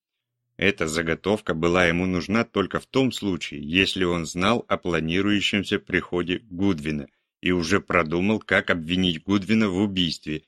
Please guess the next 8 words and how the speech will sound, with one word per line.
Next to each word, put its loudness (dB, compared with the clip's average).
и -8
дискредитировать 0
его 0
показания. -2
Поэтому 4
в -10
воскресенье 2
утром -2